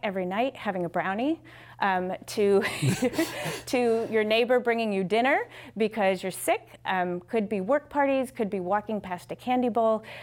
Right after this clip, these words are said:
Um, so cues can be visual, they can be smell,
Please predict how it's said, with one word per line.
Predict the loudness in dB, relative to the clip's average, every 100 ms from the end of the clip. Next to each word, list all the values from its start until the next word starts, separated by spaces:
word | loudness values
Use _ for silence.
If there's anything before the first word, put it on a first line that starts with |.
| -6
Um, | -2 -2 -2 -6 -14
so | 0 0
cues | 0 0 4 4 2
can | 2 2
be | 2 0
visual, | 2 0 2 4 4 4 2
they | -2
can | -4 -4
be | -6
smell, | -8 -4 0 2 2 0